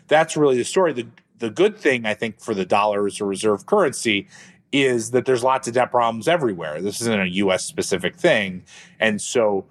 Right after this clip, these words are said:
basically everyone's gonna go through some form of that. And given the fact that the U S has the deepest, most liquid capital markets, you know, we may be ugly relative to things like gold, but we sure aren't necessarily, you know,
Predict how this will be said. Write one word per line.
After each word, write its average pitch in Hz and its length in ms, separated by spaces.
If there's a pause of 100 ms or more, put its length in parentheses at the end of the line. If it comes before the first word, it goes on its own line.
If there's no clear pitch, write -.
(800)
basically 165 320
everyone's 139 360
gonna 117 140
go 113 160
through 107 200
some 98 280
form 160 420
of 104 180
that. 92 360
And 95 340 (160)
given 120 220
the 110 80
fact 101 240
that 85 140
the 90 80
U 95 180
S 95 160
has 90 200
the 90 80
deepest, 90 400
most 87 200
liquid - 220
capital 120 360
markets, 92 640 (480)
you - 40
know, - 80
we 92 140
may 110 180
be 101 400 (440)
ugly 131 360
relative 110 560
to 101 100
things 98 280
like 92 140
gold, 113 440 (260)
but 101 160
we 110 100
sure 127 400
aren't 110 280
necessarily, 104 640
you 135 80
know, 95 120